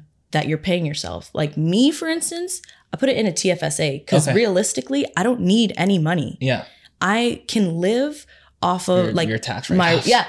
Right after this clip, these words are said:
Speaker 1: you know what I mean? Like,
Speaker 2: <laughs>
Speaker 1: I don't need to take for myself, really, and I just need to put it away.
Speaker 2: Yeah.
Speaker 1: Where that's what I think people need to
Speaker 2: Understand.
Speaker 1: understand. Yeah, you could be making a million dollars a year,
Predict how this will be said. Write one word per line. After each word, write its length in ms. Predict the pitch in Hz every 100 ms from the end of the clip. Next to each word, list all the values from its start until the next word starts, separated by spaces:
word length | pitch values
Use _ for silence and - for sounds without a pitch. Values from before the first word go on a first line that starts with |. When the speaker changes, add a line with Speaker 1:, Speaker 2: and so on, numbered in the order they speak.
| -
Speaker 1:
you 220 | 190 277
know 80 | 285
what 100 | 294 285
I 40 | 285
mean? 160 | 349
Like, 140 | - 277
Speaker 2:
<laughs> 0 |
Speaker 1:
I 260 | 202 240
don't 320 | 254 254 262
need 420 | 208 208 220 208 -
to 640 | - 185 175 165 160 - _ -
take 420 | - 214 208 - _ _ _ _ _
for 360 | - 190 180 180
myself, 460 | 165 156 240 311 -
really, 260 | 214 196
and 140 | 156 151
I 80 | 170
just 120 | 190
need 80 | 202
to 40 | 165
put 140 | 196
it 40 | 180
away. 300 | 196 156 -
Speaker 2:
Yeah. 240 | 135 120 - - -
Speaker 1:
Where 600 | - 180 170 160 156 - _ _ _ _ _ _ _ -
that's 320 | 185 190 -
what 80 | 196
I 80 | 165
think 240 | 165 175
people 280 | - 170 165
need 220 | 160 151 151
to 500 | 160 151 147 147 151
Speaker 2:
Understand. 540 | 117 107 - 110 107 139
Speaker 1:
understand. 600 | 156 151 - 160 143 151
Yeah, 240 | 170 156
you 200 | 156 170
could 160 | 196 185
be 120 | 185
making 400 | 165 165 175 175
a 80 | 156
million 460 | 156 160 175 175 170
dollars 380 | 156 156 156 151
a 60 |
year, 420 | 160 156 147 -